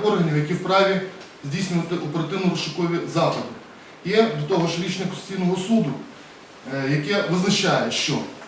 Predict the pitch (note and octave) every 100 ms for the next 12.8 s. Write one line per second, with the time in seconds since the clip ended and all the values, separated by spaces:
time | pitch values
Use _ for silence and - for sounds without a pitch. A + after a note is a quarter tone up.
0 | - D#3+ A3 F#3 D#3 C3 A2+ A2+ D#3+ D#3
1 | F3 C3+ - - D3 F3 F#3+ D#3 C#3+ A#2+
2 | - F#3 D3+ E3 E3 F3+ E3+ D#3 E3+ D#3
3 | D#3 F3+ A3+ B3 A3+ - - - - E3
4 | D3+ G3+ G3 - F#3+ F#3 - - - -
5 | - - - - - - - - C3+ C#3
6 | C3 B2+ D3 G3 A3+ C4 A3 E3+ E3+ D#3
7 | D3 - - - - D#3 D#3+ D3 F3+ A#3+
8 | A3 G#3+ G#3+ - - - - F3 F#3+ G3+
9 | E3 D#3 D#3 E3 E3+ F3+ E3+ - - -
10 | D3+ E3 F#3 F3+ - C#3+ C#3+ D3+ D#3 D#3
11 | - D#3+ F#3 G3+ A#3 A3+ - - - D3+
12 | D#3 D#3+ G3 F#3+ G#3 G3+ F#3+ G3